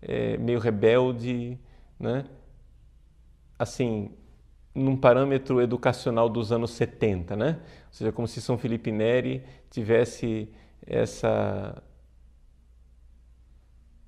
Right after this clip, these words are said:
capacidade de suportar crianças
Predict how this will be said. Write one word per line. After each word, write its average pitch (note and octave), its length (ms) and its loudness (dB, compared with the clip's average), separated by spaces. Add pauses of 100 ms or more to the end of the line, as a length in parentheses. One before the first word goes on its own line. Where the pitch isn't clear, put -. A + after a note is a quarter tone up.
(200)
capacidade A2 720 2
de G#2+ 60 -6
suportar A2+ 1000 -2 (840)
crianças A2+ 800 0